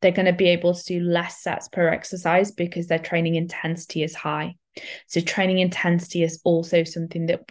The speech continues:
will influence how much volume somebody is able to perform. On top of that, the amount of stress that someone has in the other aspects of their life, such as work, their personal life,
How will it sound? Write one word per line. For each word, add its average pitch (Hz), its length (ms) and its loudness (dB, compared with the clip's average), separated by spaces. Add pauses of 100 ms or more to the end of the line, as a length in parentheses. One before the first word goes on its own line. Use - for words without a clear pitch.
(120)
will 165 240 0
influence 170 500 0
how 170 240 -2
much - 260 -4
volume 180 460 4
somebody 165 380 -2
is 160 200 0
able 165 360 -2
to 175 160 -10
perform. 170 580 -2 (1300)
On 202 160 6
top 233 340 2
of 214 140 2
that, 190 380 0 (260)
the 196 180 6
amount 196 400 4
of 202 100 -8
stress - 460 0
that - 160 -8
someone 180 300 -2
has 175 360 0
in 175 80 2
the 170 120 2
other 208 280 2
aspects - 460 -4
of 175 100 -4
their 175 140 2
life, 170 260 2
such - 300 -8
as 170 160 -16
work, 208 400 6 (380)
their 185 100 2
personal 196 560 4
life, 170 340 0